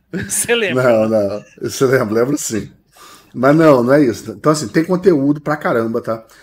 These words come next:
Speaker 2: Tem case da DigitalOcean falando aqui do consumo de,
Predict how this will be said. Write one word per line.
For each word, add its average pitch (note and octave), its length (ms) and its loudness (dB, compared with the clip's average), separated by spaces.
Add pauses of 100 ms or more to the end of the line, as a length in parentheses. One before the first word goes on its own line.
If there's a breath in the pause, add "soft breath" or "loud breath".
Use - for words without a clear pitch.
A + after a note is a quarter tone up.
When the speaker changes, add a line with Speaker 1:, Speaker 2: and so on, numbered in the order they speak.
(200 loud breath)
Speaker 2:
Tem D3+ 220 2
case C#3+ 560 0
da A2 1200 -2
DigitalOcean B2 960 -2
falando A2+ 280 -4
aqui A2 160 -6
do A2 140 -10
consumo A2 340 -8
de, G#2 80 -8